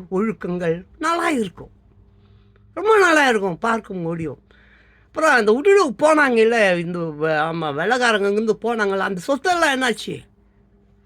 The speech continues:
எங்க போச்சு? இவ்வளோ சொத்து வச்சிருந்தாங்களே, அதான் நேரு அவர்கள் எடுத்துட்டு போகக்கூடாதுன்னு சொல்லிட்டாரு. அதெல்லாம் எங்க போச்சு? <laughs> அவங்க கிட்ட வேலை செ-, வெள்ளைக்காரங்க கிட்ட வேலை செஞ்சாங்கல்ல,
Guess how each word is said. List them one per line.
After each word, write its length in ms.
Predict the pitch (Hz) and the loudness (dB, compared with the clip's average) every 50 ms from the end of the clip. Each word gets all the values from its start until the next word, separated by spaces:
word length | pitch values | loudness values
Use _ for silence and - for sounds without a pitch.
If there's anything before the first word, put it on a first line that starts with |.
| _ - | _ -4
எங்க 160 | 262 339 392 370 | -2 0 0 0
போச்சு? 380 | - 302 247 - - - 170 135 127 _ _ _ _ _ | 0 -2 -4 -4 -6 -12 -12 -12 -14 _ _ _ _ _
இவ்வளோ 220 | 143 202 285 339 349 330 285 233 | -8 -4 -2 2 4 4 4 2
சொத்து 260 | - 262 240 - 285 269 | 2 -2 -4 -4 -2 -4
வச்சிருந்தாங்களே, 600 | 233 196 - 208 202 185 170 160 170 175 196 180 147 | -4 -4 -4 -8 -8 -8 -6 -6 -6 -6 -6 -8 -6
அதான் 440 | 156 190 262 285 269 226 208 196 196 | -4 -4 -2 0 0 0 0 2 4
நேரு 200 | 226 262 240 233 | 4 6 4 4
அவர்கள் 340 | 202 190 190 196 196 196 196 | 2 0 -2 -2 -2 -2 -4
எடுத்துட்டு 260 | 202 185 277 220 208 | -4 -4 -6 -8 -6
போகக்கூடாதுன்னு 420 | 214 190 160 170 160 165 170 165 - | -6 -6 -4 -4 -4 -4 -4 -4 -6
சொல்லிட்டாரு. 320 | 156 135 131 139 147 180 214 | -10 -10 -10 -8 -8 -6 -4
அதெல்லாம் 260 | 226 254 294 294 277 | -2 0 0 0 0
எங்க 120 | 302 330 311 | 0 -4 -6
போச்சு? 340 | - 254 208 - - - 123 - _ - - | -4 -4 -6 -6 -8 -14 -18 -18 _ -6 -4
<laughs> 500 | - 202 - - - 170 180 - - 220 196 | -4 -4 -4 -6 -6 -6 -4 0 0 2 2
அவங்க 260 | 170 165 165 165 165 156 147 | 2 0 0 0 -2 -2 -2
கிட்ட 220 | 143 156 151 143 147 | -4 -8 -6 -6 -4
வேலை 260 | 147 185 247 294 311 285 | -2 0 0 0 0 -2
செ-, 60 | - - - - _ - | -6 -14 -20 -16 _ -4
வெள்ளைக்காரங்க 560 | 175 214 269 294 254 277 240 214 202 196 185 170 | -2 0 0 0 0 0 0 0 0 -2 -2 -4
கிட்ட 200 | 175 165 156 156 | -4 -4 -4 -4
வேலை 300 | 156 180 208 240 247 233 - - | -2 0 0 2 0 0 -2 -4
செஞ்சாங்கல்ல, 440 | 185 175 170 160 160 165 165 165 | -6 -6 -4 -4 -4 -2 -2 -2